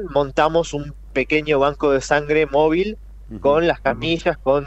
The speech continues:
Speaker 1: eh, los técnicos en hemoterapia, los médicos especialistas, y durante toda una jornada, en general lo hacemos en seis horas, toda la gente que, eh, que quiera acercarse puede donar. Eh, trabajamos con turnos previos y pueden...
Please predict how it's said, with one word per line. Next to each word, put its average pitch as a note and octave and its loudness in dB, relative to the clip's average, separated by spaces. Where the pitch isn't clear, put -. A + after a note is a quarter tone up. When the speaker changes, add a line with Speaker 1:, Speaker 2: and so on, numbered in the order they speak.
Speaker 1:
eh, A2+ 0
los A2+ -6
técnicos C#3 -2
en B2+ -6
hemoterapia, C#3 0
los A#2+ -4
médicos B2+ -2
especialistas, C3 -4
y C3 0
durante C3+ 0
toda E3+ 0
una E3 2
jornada, G3 2
en C3 -4
general C3+ 0
lo C#3+ 4
hacemos C#3 -2
en B2 0
seis D3+ -2
horas, G3+ 2
toda E3+ 4
la D#3 2
gente D#3 -2
que, D3 0
eh, A#2 2
que C3 -2
quiera D3+ 0
acercarse E3 0
puede C#3 2
donar. A2+ 0
Eh, A2+ -6
trabajamos C3+ 0
con C3+ -2
turnos C#3+ -2
previos A3 0
y D3 -2
pueden... D3+ 0